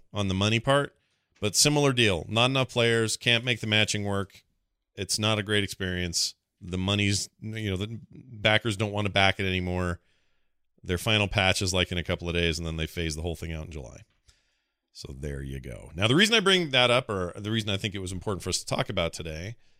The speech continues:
is we are definitely getting to a point where that sat-, we're hitting that little saturation edge on mobas where I, I don't know that the market can handle too many and handle them well.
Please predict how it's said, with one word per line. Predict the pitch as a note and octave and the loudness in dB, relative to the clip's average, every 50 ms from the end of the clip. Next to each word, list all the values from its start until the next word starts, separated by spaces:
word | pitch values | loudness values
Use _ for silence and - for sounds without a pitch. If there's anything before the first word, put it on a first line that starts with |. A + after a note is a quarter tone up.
| _ _ _ _ _ _ _ _ - | _ _ _ _ _ _ _ _ -4
is | G#2+ G2+ F#2+ | -4 -2 0
we | G#2+ G#2+ | 2 2
are | G#2+ | 2
definitely | G2+ B2 C#3+ C#3+ - D#3 D3+ D#3 C#3 | 4 4 2 2 0 -4 -4 -4 -2
getting | B2 A#2+ B2 A#2 A#2+ A#2 A#2 | 0 2 2 4 4 2 0
to | A2 - - - A2 G#2 G2 G2 F#2+ - | 0 -2 -2 -2 -2 0 -2 -2 -4 -4
a | A2 G#2 F#2 F#2 F#2 F2+ F2+ F2+ | -6 -6 -4 -2 -2 -4 -4 -6
point | F2+ - - - - A2+ G#2+ G2 F#2+ F#2+ - - | -8 -10 -10 -8 -4 -2 0 0 -2 -2 -6 -10
where | G2 G2 G2 F#2 F#2 F2+ F2+ | -8 -4 -2 0 0 0 0
that | F2 G2 F#2+ F#2+ - | 0 0 0 0 0
sat-, | - - G#2+ G2 G2 G2+ | 0 0 2 0 0 0
we're | A#2+ A#2 A#2 | 0 0 2
hitting | C#3 C#3 B2+ A#2+ A#2 | 2 2 2 2 2
that | G#2+ G2+ - | 0 0 -2
little | A2+ A2 G#2 G2+ F#2+ | -2 -4 -2 -2 -2
saturation | F2 - - G2+ F#2 F2+ - F#2+ F2+ F2 E2 - F2 E2+ | -2 -2 0 0 0 0 0 -2 -2 -2 -2 -4 -4 -6
edge | E2+ E2+ E2 E2 | -6 -6 -6 -6
on | F#2 F2 E2+ E2 | -6 -6 -6 -6
mobas | E2+ E2+ E2+ E2+ E2 E2 D#2+ D#2+ D#2 - | -6 -6 -6 -6 -6 -6 -8 -10 -10 -8
where | F#2+ F2+ E2+ E2+ E2+ E2 D#2+ - _ _ _ _ _ _ _ _ _ _ _ _ _ _ _ _ _ _ _ _ _ _ _ _ - | -6 -4 -4 -4 -4 -6 -8 -10 _ _ _ _ _ _ _ _ _ _ _ _ _ _ _ _ _ _ _ _ _ _ _ _ -10
I, | G2+ G#2 - - | -8 -8 -8 -6
I | G2 G#2 | -4 0
don't | A2 B2+ C3+ C#3 C#3 | 0 0 0 0 0
know | B2 A#2 A2+ | 0 2 2
that | A2 G#2 | 2 0
the | G#2+ | 0
market | G#2 G#2+ G#2+ G#2 - G2+ F2+ | 0 2 2 0 0 -4 -8
can | - F#2+ | -6 -4
handle | F2+ G2+ G2 F#2 F2 E2+ | -2 0 0 0 0 -2
too | - - F#2+ F2+ | -6 -6 -6 -4
many | E2+ F2+ F2+ F2+ F2 E2 D#2+ - - _ _ _ _ _ _ _ _ _ _ _ _ _ _ _ _ _ _ - - - - | -2 -2 0 -2 -2 -4 -8 -10 -14 _ _ _ _ _ _ _ _ _ _ _ _ _ _ _ _ _ _ -20 -20 -16 -10
and | - G2+ F2+ F#2+ | -6 -4 -2 0
handle | A2+ A2 G#2+ F#2+ | 0 0 0 -2
them | E2+ F#2 F2+ E2 | -4 -4 -4 -4
well. | E2 F2 E2+ C#2+ G#1 - A2+ - | -2 -2 -4 -4 -6 -12 -18 -20